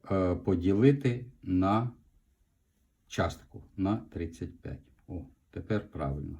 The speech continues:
перепрошую. І так, давайте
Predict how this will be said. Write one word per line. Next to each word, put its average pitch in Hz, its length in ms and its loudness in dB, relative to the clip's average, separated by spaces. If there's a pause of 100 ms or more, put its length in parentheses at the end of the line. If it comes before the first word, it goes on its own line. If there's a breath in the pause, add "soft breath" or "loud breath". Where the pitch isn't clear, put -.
перепрошую. 82 680 -8 (1800 loud breath)
І - 100 -4
так, 131 440 2
давайте 104 840 2